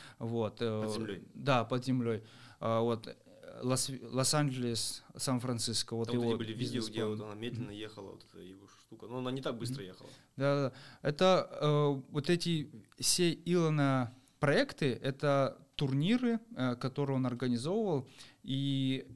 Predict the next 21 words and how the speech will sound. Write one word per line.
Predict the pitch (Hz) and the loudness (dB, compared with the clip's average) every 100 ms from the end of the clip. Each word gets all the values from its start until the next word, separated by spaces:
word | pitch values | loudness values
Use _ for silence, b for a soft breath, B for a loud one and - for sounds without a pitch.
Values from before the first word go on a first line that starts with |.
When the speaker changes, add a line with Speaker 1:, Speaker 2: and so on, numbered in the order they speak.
| - | -2
Speaker 1:
эти | 160 151 | -2 0
турниры | 131 131 160 185 143 | -2 0 2 2 0
были | 123 139 | 0 0
реализованы, | 123 123 120 117 139 151 135 123 117 113 110 - | 2 0 0 0 0 2 2 2 0 -2 -6 -8
э, | 117 110 113 | -4 -4 -2
университетами | 127 123 120 - 175 156 131 | 0 0 0 -2 -2 0 0
либо | 113 123 117 | 0 -2 -2
компаниями, | 117 120 117 107 101 95 | -2 -2 -2 -2 -4 -8
где | 101 107 120 | -10 -4 0
мы | 120 | 2
и | 123 113 | 2 0
участвовали | 110 110 107 - 85 | -4 -4 -6 -8 -12
четыре | - - 98 | -12 -10 -10
года, | 101 90 | -8 -8
да. | 92 | -8
Speaker 2:
Мгм. | 113 101 B B B | -8 -10 B B B
Speaker 1:
Вот. | 117 104 - B B B B B B - | -4 -4 -6 B B B B B B 2
Вот, | 143 - | 4 4
как-то | 160 208 | 4 4
так, | 226 165 | 4 2
вот | 160 175 | 2 0